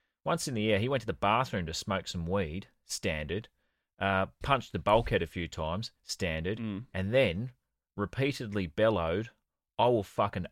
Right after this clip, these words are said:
Speaker 1: own anyone on this flight.
Speaker 2: <laughs>
Speaker 1: They are fucking peasants."
Speaker 2: <laughs>
Speaker 1: Great.
Speaker 2: And you know what I hate about every passenger on here?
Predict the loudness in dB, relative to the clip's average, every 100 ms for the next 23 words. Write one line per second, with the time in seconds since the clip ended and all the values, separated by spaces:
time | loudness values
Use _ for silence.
0 | _ 0 2 2 0 -4 -10 _ -4 -2
1 | 0 -2 -2 -4 -4 -2 0 0 -4 _
2 | -2 0 0 -2 -6 -4 -4 -6 -8 -6
3 | -4 -4 -4 -12 -8 -8 -6 -8 -12 -14
4 | -18 _ -16 -16 _ -16 -16 _ _ _
5 | _ _ -20 -18 -14 -14 _ _ -20 -18
6 | -16 -10 -6 -4 -6 -6 -4 0 2 4
7 | 4 4 2 2 2 2 2 2 0 2
8 | 2 2 -2 -4 0 0 0 -2 -4